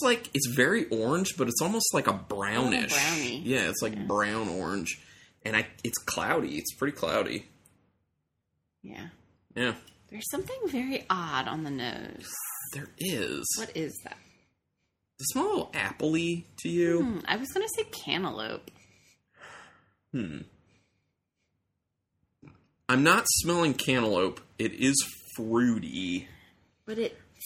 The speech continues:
Speaker 2: smells like bad fruit.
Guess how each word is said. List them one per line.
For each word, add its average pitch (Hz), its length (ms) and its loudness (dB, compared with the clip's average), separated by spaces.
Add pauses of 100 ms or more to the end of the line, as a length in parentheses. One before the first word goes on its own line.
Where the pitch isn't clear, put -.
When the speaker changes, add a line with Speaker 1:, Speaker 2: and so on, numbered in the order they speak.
(160)
Speaker 2:
smells 269 640 -2
like 220 380 -6 (160)
bad 165 560 0 (140)
fruit. 135 380 -4